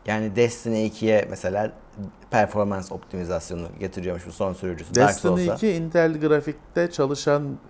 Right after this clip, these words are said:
Speaker 1: Evet.
Speaker 2: oyunlardan birisi. <laughs>
Speaker 1: Ya bu birazcık hani geliyoruz hani demek için, biraz haber olmak için bence yapılan bir şey.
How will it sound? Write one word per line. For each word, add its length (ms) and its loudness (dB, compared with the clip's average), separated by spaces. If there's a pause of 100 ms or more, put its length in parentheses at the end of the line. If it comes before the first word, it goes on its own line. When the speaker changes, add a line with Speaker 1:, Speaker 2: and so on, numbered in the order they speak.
(480)
Speaker 1:
Evet. 100 2
Speaker 2:
oyunlardan 600 4
birisi. 560 2
<laughs> 60 -20 (1500)
Speaker 1:
Ya 160 6
bu 100 -2
birazcık 360 8
hani 240 6
geliyoruz 520 6
hani 400 2 (260)
demek 280 4
için, 240 0
biraz 220 6
haber 220 6
olmak 300 4
için 200 -4
bence 240 0
yapılan 440 -2
bir 40 -6
şey. 280 -6